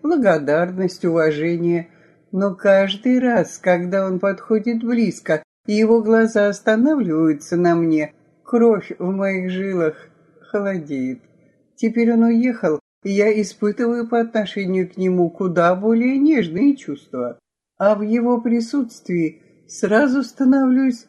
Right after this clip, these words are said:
жёсткой, застывая в странной смеси мрачных предчувствий и гнева, который может смягчить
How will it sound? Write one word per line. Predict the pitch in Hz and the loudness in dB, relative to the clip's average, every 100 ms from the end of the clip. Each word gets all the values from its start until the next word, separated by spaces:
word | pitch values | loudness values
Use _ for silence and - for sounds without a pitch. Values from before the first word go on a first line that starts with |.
| - | -8
жёсткой, | 240 294 254 233 - 156 139 143 _ _ 196 | -2 0 0 -4 -12 -6 -4 -6 _ _ -6
застывая | 214 240 - 294 277 269 196 156 | -4 -4 -2 -2 0 0 2 0
в | 147 | -2
странной | - 220 202 185 175 170 | -2 2 2 2 0 0
смеси | - 214 240 226 202 | -2 -2 0 0 -2
мрачных | 190 196 214 214 220 190 | -2 0 -2 -4 -8 -8
предчувствий | 214 190 175 - 180 175 - 220 226 | -8 -6 -8 -6 -4 -4 -6 -2 -2
и | 240 | 2
гнева, | 294 277 165 135 139 - _ _ | 4 6 4 2 0 -4 _ _
который | 269 269 294 262 254 | 0 2 2 4 4
может | 233 247 220 214 - | 4 4 2 -2 -4
смягчить | - 214 226 - - 269 233 - | -2 0 0 -2 -2 0 0 -6